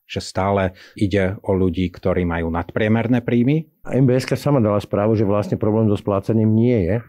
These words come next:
Speaker 1: N B S-ka hovorí, že podiel nesplácaných úverov je okolo jedného percenta,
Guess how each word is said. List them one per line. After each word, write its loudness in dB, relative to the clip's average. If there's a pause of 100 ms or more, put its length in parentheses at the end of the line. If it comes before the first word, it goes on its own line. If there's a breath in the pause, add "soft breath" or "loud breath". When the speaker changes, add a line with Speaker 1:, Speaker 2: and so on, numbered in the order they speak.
(140)
Speaker 1:
N 2
B 2
S-ka -2
hovorí, 2
že 0
podiel 2
nesplácaných -2
úverov 2
je 2
okolo -2
jedného 0
percenta, -2